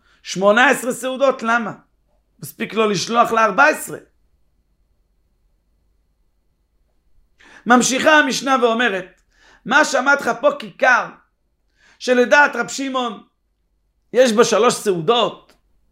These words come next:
כיכר כזה שהוא שליש קו, חציה, חצי של הכיכר הזה,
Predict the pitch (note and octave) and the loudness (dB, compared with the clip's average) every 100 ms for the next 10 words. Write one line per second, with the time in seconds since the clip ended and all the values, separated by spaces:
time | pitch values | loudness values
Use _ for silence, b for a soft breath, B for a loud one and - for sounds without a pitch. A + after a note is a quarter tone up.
0 | _ - B2+ A3 - G#3+ F#3 F#3+ F3 E3 | _ -18 0 2 2 -4 -2 -4 -4 -6
1 | - G#3+ - - G#3+ E3+ - _ _ _ | -6 -8 -2 0 0 -2 -10 _ _ _
2 | _ - _ _ b b b b - B3+ | _ -20 _ _ b b b b 0 0
3 | - A3+ C#4 D4+ A3 G#3 _ _ _ _ | 0 -4 4 4 4 -4 _ _ _ _
4 | _ _ _ _ _ _ _ - - C#4+ | _ _ _ _ _ _ _ -20 -2 2
5 | - B3+ G3+ G3 G3 F#3 F3 C4+ A3+ F#3+ | 2 0 -10 -8 -10 -10 -4 -2 -2 -2
6 | A#3+ B3+ G3+ | 0 -2 -4